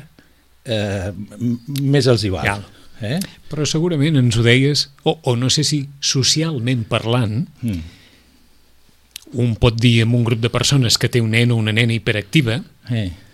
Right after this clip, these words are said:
Speaker 2: i no passarà res, i si diu que té un nen o una nena amb T D A H,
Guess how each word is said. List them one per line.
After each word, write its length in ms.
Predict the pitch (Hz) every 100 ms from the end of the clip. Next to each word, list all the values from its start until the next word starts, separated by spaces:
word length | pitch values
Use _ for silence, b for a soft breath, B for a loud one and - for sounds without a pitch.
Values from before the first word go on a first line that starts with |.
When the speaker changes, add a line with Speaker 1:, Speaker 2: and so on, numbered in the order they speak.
| b b -
Speaker 2:
i 80 | 113
no 80 | 107
passarà 320 | 104 131 113
res, 500 | 120 135 156 214 - b b b _ -
i 100 | 110
si 120 | 127
diu 160 | 123 131
que 100 | 120
té 80 | 127
un 80 |
nen 160 | 117 127
o 40 |
una 160 | 120 117
nena 180 | 131 123
amb 160 | 107
T 120 | 113 120
D 120 | 127
A 100 | 113
H, 240 | 165 -